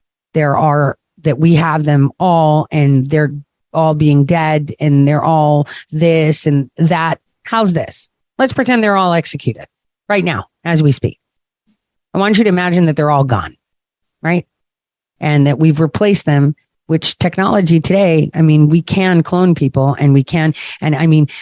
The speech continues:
John McAfee was the king of that. He would hire people that he would have plastic surgery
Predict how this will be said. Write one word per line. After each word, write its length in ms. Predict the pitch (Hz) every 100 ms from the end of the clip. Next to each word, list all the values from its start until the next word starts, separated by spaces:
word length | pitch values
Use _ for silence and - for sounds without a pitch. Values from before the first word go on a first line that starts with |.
| -
John 320 | - 196 202
McAfee 540 | 180 190 214 160 143 143
was 140 | 147
the 80 | 147
king 260 | - 233 247
of 100 | 127
that. 240 | 120 113
He 160 | - 185
would 160 | 185
hire 360 | 131 143 196 185
people 300 | - 147 151
that 140 | 151
he 120 | 139 160
would 120 | 156
have 240 | - 151
plastic 400 | - 160 - -
surgery 460 | - 170 151 135